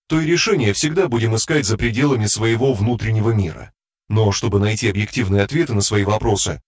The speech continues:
мы должны по-новому взглянуть на самих себя, и это заставит нас увидеть в ином свете окружающих людей и происходящие события.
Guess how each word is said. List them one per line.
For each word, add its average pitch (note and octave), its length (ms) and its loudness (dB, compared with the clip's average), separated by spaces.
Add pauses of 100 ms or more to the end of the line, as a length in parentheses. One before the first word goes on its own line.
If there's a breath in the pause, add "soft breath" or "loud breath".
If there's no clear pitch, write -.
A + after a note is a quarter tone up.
(120)
мы C3 180 0
должны A#2 460 0
по-новому A#2+ 560 0
взглянуть A2+ 460 -2
на B2 80 -2
самих A#2 360 -2
себя, F2 400 -4 (240)
и C3+ 60 -2
это G3+ 240 0
заставит C#3 480 0
нас G3+ 240 0
увидеть D#3+ 480 -2
в C#3+ 180 0
ином D#3+ 280 2
свете F#3+ 420 0
окружающих E3 640 -2
людей E3 380 -2 (140)
и G3+ 140 -4
происходящие B2+ 720 0
события. F#2+ 580 -4